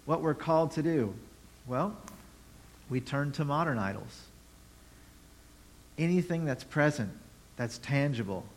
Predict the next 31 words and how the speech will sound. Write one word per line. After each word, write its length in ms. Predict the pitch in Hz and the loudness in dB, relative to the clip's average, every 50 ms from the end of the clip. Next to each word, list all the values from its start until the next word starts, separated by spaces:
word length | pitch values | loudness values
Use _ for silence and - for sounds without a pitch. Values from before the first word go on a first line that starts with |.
| - - - - - - | -20 -20 -20 -20 -12 -6
that 120 | - 127 117 | -2 -2 2
helps 300 | 117 131 143 135 - - | 2 2 2 0 0 -4
us 100 | 123 - | -4 -2
deal 260 | - 127 139 147 143 | 2 4 4 6 6
with 200 | 139 135 135 - | 4 2 2 0
our 80 | 127 117 | -2 -2
deepest 480 | 110 117 131 135 127 139 127 - - | 0 0 -2 -2 -2 -2 -6 -6 -4
needs, 500 | 120 120 123 123 120 110 98 - - - - - - - - - - - - - | -4 -4 -2 -2 -2 -2 -4 -6 -10 -14 -18 -20 -20 -20 -20 -20 -20 -18 -10 -6
our 80 | 113 | -6
deepest 420 | 113 107 139 139 135 143 135 139 - | -2 2 2 2 2 0 -2 -4 -2
needs 240 | 135 131 131 117 - | -2 -2 -2 -4 -4
for 140 | - - 120 | -6 -6 -6
safety, 600 | - - - 139 139 123 120 - - 117 104 95 95 - - - - - - | -4 0 2 2 2 2 2 0 -4 -4 -4 -4 -6 -12 -18 -20 -20 -20 -20
for 200 | - - - 127 | -14 -6 -2 -2
belonging, 720 | 117 104 123 120 120 123 120 123 120 123 113 110 98 92 98 - - - - - - - - - - - | -2 0 0 0 2 4 4 4 4 2 0 -2 -4 -6 -8 -14 -16 -20 -20 -20 -20 -20 -20 -14 -8 -6
our 80 | 117 | -4
deepest 420 | 107 135 139 131 135 139 127 - - | -2 -2 -2 0 0 -2 -4 -4 -4
needs 300 | 135 135 135 123 117 - | -2 -2 -2 -2 -4 -4
for 120 | - 127 | -6 -6
comfort, 520 | 113 - - 131 127 120 - - 104 98 - - - - - - - - - - - - - - - - - - - - | -6 -2 -2 -2 -2 -4 -6 -6 -8 -8 -8 -12 -20 -20 -20 -20 -20 -20 -20 -20 -20 -20 -20 -20 -20 -20 -20 -20 -16 -8
maybe 260 | - 123 135 139 135 151 | -2 0 0 2 4 4
even 260 | 151 143 156 147 135 | 4 4 2 0 2
the, 260 | 127 120 117 113 117 - - | 4 4 4 2 0 -2 -4
our 160 | - 110 110 104 | -4 -2 -2 0
very 340 | 104 123 135 139 143 143 | 2 4 4 6 6 6
life, 480 | 139 131 123 127 131 123 107 104 - - | 4 6 6 6 6 4 2 -2 -4 -4
our 160 | 95 104 107 | -4 -2 0
own, 280 | 113 127 135 135 131 - - | 0 0 -2 -2 -4 -4 -6
our 200 | 110 104 98 - | -6 -6 -6 -4
actual 400 | - 120 131 135 - - 139 127 | -4 -4 -4 -6 -6 -6 -6 -6
survival. 640 | 120 - - - 117 104 107 110 113 117 104 98 95 | -6 -4 -4 -4 -4 -2 0 0 0 -2 -4 -6 -8